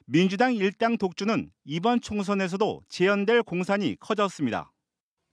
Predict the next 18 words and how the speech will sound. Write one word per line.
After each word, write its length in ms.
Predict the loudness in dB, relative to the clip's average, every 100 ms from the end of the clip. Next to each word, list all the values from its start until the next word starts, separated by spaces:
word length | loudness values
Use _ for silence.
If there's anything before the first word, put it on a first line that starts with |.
| -4
누가 360 | 0 2 2
공천을 560 | 2 2 4 2 2 2
받느냐가 720 | 2 0 2 0 2 2 2
관건. 440 | 0 -2 0 -2 -6 _ _ _ _ _ _
민주당 540 | 0 0 2 0 0
후보 320 | -6 0 2 2
적합도 600 | 0 -4 -2 -2 0 -2
조사 320 | 0 -2 -2
결과 400 | -2 2 2 0 -6 _ _ -4
오차범위 560 | -4 0 0 2 2
안 240 | 0 0 -4
접전 480 | -4 -4 0 0 0
지역만 580 | 0 0 0 0 0 0
네 120 | 0
곳, 200 | 0 -4 _ _ _ _ _ _
경선 400 | -2 0 2 -2
판세 440 | 0 -2 0 0
역시 440 | 0 -2 -4 -4